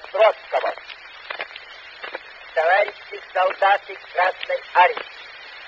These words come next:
восьмого марта этого года пришел ко мне Народный комиссариат по военным делам, старый татарин Курмаев, родом из Самарской губернии. Явился он в Москву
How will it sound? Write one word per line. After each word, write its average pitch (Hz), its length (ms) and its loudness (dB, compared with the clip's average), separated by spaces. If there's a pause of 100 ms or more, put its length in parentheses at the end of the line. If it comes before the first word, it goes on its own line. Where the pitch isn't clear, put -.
(520)
восьмого 202 480 6
марта 196 320 4
этого 196 260 2
года 196 420 6 (680)
пришел 196 380 2
ко 190 200 2
мне 190 320 2 (540)
Народный 190 400 4 (100)
комиссариат 190 540 0 (100)
по 185 100 0
военным 190 440 4 (160)
делам, 185 280 6 (800)
старый 196 380 6 (100)
татарин 180 580 4 (140)
Курмаев, 165 580 2 (640)
родом 190 380 4
из - 280 -18
Самарской 175 600 2
губернии. 180 420 -10 (1200)
Явился 220 480 4
он 202 120 2
в - 80 -4
Москву 196 500 0